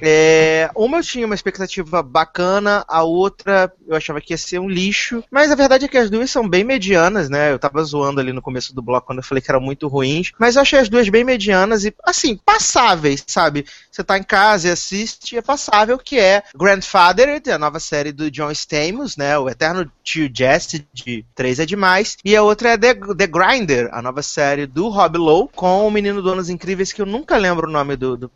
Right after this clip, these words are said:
do, do ator, gente. Eu nunca lembro, desculpa. Eu sei que o personagem é o Kevin Arnold, mas eu <laughs> nunca lembro do nome do ator. É, Grandfather é a premissa, tipo,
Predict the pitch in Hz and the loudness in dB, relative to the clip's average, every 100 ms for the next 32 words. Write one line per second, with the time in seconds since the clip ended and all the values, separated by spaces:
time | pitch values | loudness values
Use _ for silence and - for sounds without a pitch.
0 | _ 120 113 120 123 - 117 113 120 107 | _ -10 -8 -4 -4 -4 -10 -10 -10 -12
1 | 117 156 - 147 127 120 113 - - - | -12 -8 -2 0 0 -4 -8 -8 -8 -10
2 | 127 - 107 - 131 170 - 190 - 160 | -10 -12 -16 -10 -6 -6 -2 -4 0 0
3 | 156 170 - 160 180 156 139 139 127 135 | 2 2 2 0 2 0 0 0 -2 -2
4 | 139 160 180 320 - - 220 214 208 196 | -2 -2 0 0 0 2 4 4 2 0
5 | 180 165 165 170 - 110 - _ - - | 0 0 0 0 -2 -10 -12 _ -20 -16
6 | - - - - - 165 175 175 175 175 | -14 -16 -16 -20 -2 2 4 6 6 6
7 | 175 175 175 170 170 170 123 170 220 277 | 6 4 2 4 4 4 2 0 0 0
8 | - 254 240 294 294 285 285 294 - _ | 2 2 4 6 4 6 4 2 0 _
9 | _ - - 262 233 247 - 277 - _ | _ -16 -4 -2 -2 -4 0 0 0 _
10 | - - 156 117 | -14 -12 -10 -10